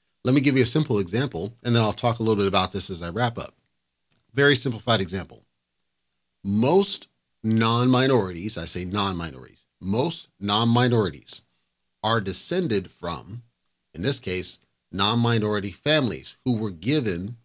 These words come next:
and I, I stress the word given 'cause there was really no cost to it. They were given advantages from housing, land, even money, but mostly land and housing,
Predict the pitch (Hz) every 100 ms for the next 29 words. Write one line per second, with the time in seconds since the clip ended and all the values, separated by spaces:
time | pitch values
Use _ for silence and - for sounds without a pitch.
0 | _ _ - 87 92 - 87 - 127 120
1 | 107 90 107 110 82 87 92 - - 90
2 | 82 80 98 90 85 82 - 98 - 76
3 | 71 _ _ _ _ 87 139 143 127 90
4 | 143 160 127 82 98 - _ - 101 85
5 | 113 147 123 87 78 69 - - 98 80
6 | - 113 113 143 143 147 _ _ _ _
7 | 87 92 120 120 123 135 131 _ _ _
8 | - 139 123 117 110 101 73 92 _ -
9 | 98 95 104 123 - 104 98 101 104 98
10 | 90 101 101 95 82 85